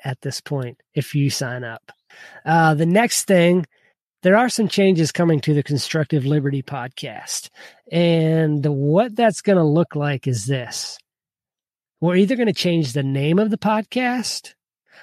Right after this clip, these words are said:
or we're going to end the Constructive Liberty podcast and start a new one. And I haven't worked out all the details of that yet. But the purpose of that is,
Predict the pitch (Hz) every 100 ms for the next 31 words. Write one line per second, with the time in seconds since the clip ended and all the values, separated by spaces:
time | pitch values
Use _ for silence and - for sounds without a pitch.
0 | _ _ - 175 196 208 202 180 190 185
1 | 180 - 165 185 208 185 175 165 143 -
2 | 147 - 156 - 170 - 139 165 151 151
3 | 143 151 147 135 - 131 123 131 - -
4 | 156 147 143 - - 151 135 131 131 127
5 | 107 98 _ _ _ _ _ _ - -
6 | - - 190 185 180 175 160 _ _ _
7 | _ _ _ - - - - - 151 226
8 | 277 185 160 190 202 - 175 165 165 _
9 | 165 165 147 135 147 - 139 131 120 113
10 | 123 113 - _ _ 131 127 123 - -
11 | - _ _ - - - - 151 202 180
12 | _ _ _ _ 185 160 - 269 311 240
13 | 202 170 160 147 151 139 127